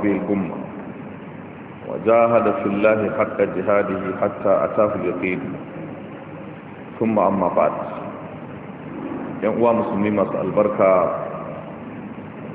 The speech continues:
mahalarta wannan majalisi mai albarka, majalisin babanmu malaminmu a Sheikh, a Doktor Abubakar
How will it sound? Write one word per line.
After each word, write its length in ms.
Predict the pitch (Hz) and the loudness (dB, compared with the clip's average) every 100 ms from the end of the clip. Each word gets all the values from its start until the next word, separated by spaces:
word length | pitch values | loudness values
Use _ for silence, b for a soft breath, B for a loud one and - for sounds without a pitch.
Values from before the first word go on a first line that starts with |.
| - 98 | -4 0
mahalarta 480 | 110 113 92 107 | 2 4 4 6
wannan 320 | 101 110 104 95 | 6 6 4 4
majalisi 720 | 104 110 98 - 110 110 107 | 2 2 -2 -2 -2 0 -2
mai 160 | - 82 | -2 -2
albarka, 560 | - 87 113 - 104 98 - - - - - - - - - - - - - - - - - | -2 2 4 4 4 4 0 -6 -8 -8 -10 -12 -12 -14 -12 -14 -12 -12 -12 -12 -12 -12 -6
majalisin 560 | 92 101 104 98 101 98 | 0 2 2 0 0 4
babanmu 400 | 95 82 110 107 101 | 4 6 4 4 4
malaminmu 560 | 104 101 98 101 95 | 4 4 2 2 0
a 80 | - 98 - | -2 -2 2
Sheikh, 160 | 101 - - | 2 2 -4
a 80 | 87 | -2
Doktor 480 | 92 87 - 107 95 - - - - - - - - - - | -2 -2 4 4 4 0 -6 -8 -10 -12 -12 -12 -12 -8 -4
Abubakar 400 | 98 120 107 | 2 4 4